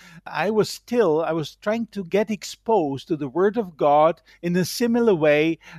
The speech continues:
uh, through the, uh, listening to the audio Bible, uh, whilst, uh,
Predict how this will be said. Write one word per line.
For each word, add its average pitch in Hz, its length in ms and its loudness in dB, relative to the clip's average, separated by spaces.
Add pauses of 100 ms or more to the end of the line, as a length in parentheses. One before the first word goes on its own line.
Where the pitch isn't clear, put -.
uh, 135 280 -2
through 190 460 -6
the, 170 200 -2
uh, 135 640 -8
listening 175 640 -2
to 156 120 -10
the 135 160 -8
audio 170 460 0
Bible, 143 680 -2
uh, 135 200 -6
whilst, 147 560 -2
uh, 147 260 0